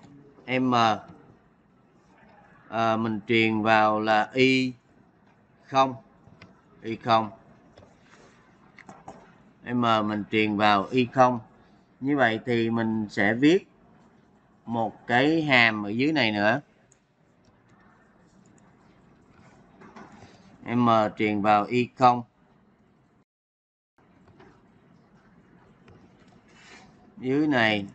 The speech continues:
mình sẽ viết một cái hàm theo dạng mảng. Và dưới này mình cho cái x không, tức là phần tử đầu tiên, tăng lên năm.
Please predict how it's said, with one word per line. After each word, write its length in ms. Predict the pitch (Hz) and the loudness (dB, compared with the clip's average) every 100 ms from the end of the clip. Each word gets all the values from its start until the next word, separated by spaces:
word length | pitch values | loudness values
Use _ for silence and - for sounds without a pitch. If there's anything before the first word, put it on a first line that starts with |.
| - | -12
mình 300 | 107 110 101 | -6 -4 -2
sẽ 200 | 101 107 | -2 2
viết 340 | 131 156 - _ | 2 0 -4 _
một 420 | - 98 110 98 - | -14 -6 -6 -6 -4
cái 240 | 117 135 | -2 -2
hàm 380 | 127 117 110 104 | 2 2 2 -2
theo 260 | 123 120 117 | -2 0 0
dạng 340 | 113 90 101 120 _ _ _ _ - | 0 -2 -4 -4 _ _ _ _ -12
mảng. 440 | 101 98 110 170 - - _ _ _ _ _ _ _ - | -6 -6 -6 -8 -12 -20 _ _ _ _ _ _ _ -10
Và 260 | 113 113 | 0 0
dưới 320 | 110 104 127 156 | 0 0 0 2
này 360 | 131 113 107 - - | 2 2 -2 -10 -12
mình 300 | 110 110 104 | -6 -4 -4
cho 320 | - 117 120 | 2 2 2
cái 420 | - 120 131 156 - _ _ | -2 -4 -2 -2 -6 _ _
x 160 | 143 160 - _ _ _ _ _ _ | -6 -6 -8 _ _ _ _ _ _
không, 380 | - 131 127 117 _ - | 0 0 0 -8 _ -18
tức 120 | - 139 | -8 -4
là 140 | 117 | -4
phần 280 | - 110 104 | -4 -6 -4
tử 200 | 107 117 | -4 0
đầu 180 | 120 101 | 0 0
tiên, 340 | - 131 123 - - _ _ _ _ _ _ _ _ _ _ _ _ - - _ - | 2 2 2 -8 -20 _ _ _ _ _ _ _ _ _ _ _ _ -20 -20 _ -14
tăng 280 | 110 120 120 | -6 -4 2
lên 300 | 120 123 123 - - - - - _ - - - - _ - | 2 2 -2 -12 -20 -20 -20 -20 _ -20 -20 -20 -20 _ -14
năm. 280 | 117 139 | 0 0